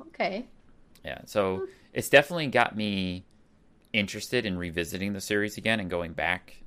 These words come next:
Speaker 2: and, like, trying to play some of the older games again. But I am very much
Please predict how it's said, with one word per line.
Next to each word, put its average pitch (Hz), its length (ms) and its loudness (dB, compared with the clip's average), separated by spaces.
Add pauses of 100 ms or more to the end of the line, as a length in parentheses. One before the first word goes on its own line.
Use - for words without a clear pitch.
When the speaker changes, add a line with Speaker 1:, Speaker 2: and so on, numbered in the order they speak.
Speaker 2:
and, 85 240 -8
like, 82 300 -8
trying 82 480 -6
to - 80 -12
play 87 320 -2
some 92 180 -6
of 87 60 -6
the 90 60 -4
older 87 220 -2
games 87 260 -8
again. 95 300 -4 (440)
But 90 100 2
I 90 60 6
am 87 160 0
very 90 240 2
much 90 280 -8